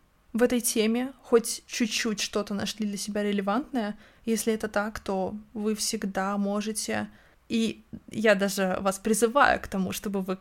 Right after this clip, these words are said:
как-то прокомментировали это в моём Telegram-канале «Большая маленькая тема». Я буду вас ждать там. Всем хорошего дня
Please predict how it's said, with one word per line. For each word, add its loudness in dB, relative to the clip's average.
как-то -2
прокомментировали 0
это 2
в 0
моём 2
Telegram-канале -4
«Большая -4
маленькая -4
тема». -2
Я -2
буду -4
вас -2
ждать -4
там. -6
Всем 2
хорошего -4
дня 2